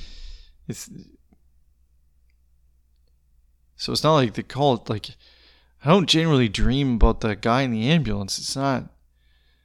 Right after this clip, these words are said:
but I can't, I can't, that feeling from the next day when that, like, the guy tapped me in the shoulder, like,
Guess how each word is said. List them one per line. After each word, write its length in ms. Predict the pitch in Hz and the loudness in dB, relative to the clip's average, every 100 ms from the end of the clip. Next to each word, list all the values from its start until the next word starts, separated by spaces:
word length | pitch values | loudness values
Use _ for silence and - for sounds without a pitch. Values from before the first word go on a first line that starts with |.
| _ _ _ _ _ _ _ _ _ _ _ _ _ _ _ _ _ _ _ _ | _ _ _ _ _ _ _ _ _ _ _ _ _ _ _ _ _ _ _ _
but 120 | - | -8
I 80 | 127 | -6
can't, 340 | 131 160 160 131 | -2 0 0 -2
I 80 | |
can't, 380 | 127 - 151 127 | -6 -2 -2 -2
that 160 | 127 117 | -2 -4
feeling 480 | - 170 180 123 107 | -2 2 4 2 0
from 160 | 113 | -4
the 60 | 113 | -2
next 240 | 127 - | 0 -2
day 120 | 131 113 | -2 -2
when 140 | 110 | -2
that, 100 | 107 | -2
like, 180 | 107 - | -6 -6
the 100 | 110 | -8
guy 380 | - 117 117 107 | 0 2 4 2
tapped 280 | - 127 113 | 0 0 0
me 60 | |
in 60 | 107 | -2
the 40 | |
shoulder, 220 | 101 120 | -4 -2
like, 180 | 117 - | -2 -4